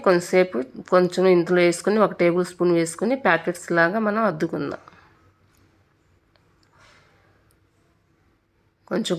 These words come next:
కొంచెం మిస్టేక్స్ వస్తున్నాయి, ఏమనుకోవద్దు. చూసారా, చక్కగా వచ్చింది. ఇప్పుడు దీన్ని ఆయిల్లో ఫ్రై చేసుకుందాం. డీప్ ఫ్రై వద్దు, అవసరం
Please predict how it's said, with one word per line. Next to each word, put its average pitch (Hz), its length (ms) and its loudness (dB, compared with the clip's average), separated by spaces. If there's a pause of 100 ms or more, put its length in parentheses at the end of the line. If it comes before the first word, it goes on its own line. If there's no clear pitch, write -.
కొంచెం 180 300 0
మిస్టేక్స్ 185 400 -4
వస్తున్నాయి, 185 500 -6
ఏమనుకోవద్దు. 175 680 -4 (2500)
చూసారా, 180 460 0 (360)
చక్కగా 180 520 2
వచ్చింది. 160 360 -6 (120)
ఇప్పుడు 175 220 -6 (100)
దీన్ని 175 280 2 (520)
ఆయిల్లో 180 340 2 (640)
ఫ్రై 190 120 2 (120)
చేసుకుందాం. 160 560 -4 (140)
డీప్ 190 240 0
ఫ్రై 190 140 4 (100)
వద్దు, 185 260 -4
అవసరం 208 300 -2